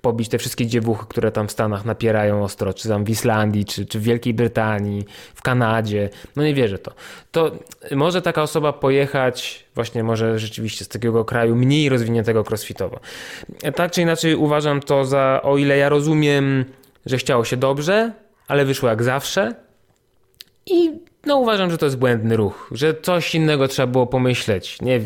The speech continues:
nie, nie wiem co. Nie wiem w sumie co, nie mam, nie mam dobrego pomysłu,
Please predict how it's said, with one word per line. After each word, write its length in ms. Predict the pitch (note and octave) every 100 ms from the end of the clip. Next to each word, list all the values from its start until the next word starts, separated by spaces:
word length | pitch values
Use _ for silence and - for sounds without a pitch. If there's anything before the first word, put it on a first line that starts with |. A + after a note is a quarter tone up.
| C3 C#3+ C3
nie, 440 | C#3 D3+ E3+ C#3
nie 140 | D#3
wiem 160 | G2+ F2
co. 140 | - - _ -
Nie 80 | B2+
wiem 120 | G#2+
w 40 |
sumie 180 | C3 B2+
co, 140 | C3
nie 100 | D3+
mam, 180 | D3 C#3
nie 100 | D#3
mam 280 | C#3+ C3+ C3+
dobrego 380 | C#3+ C#3 C3 B2
pomysłu, 520 | B2 B2+ B2+ C#3+ C#3+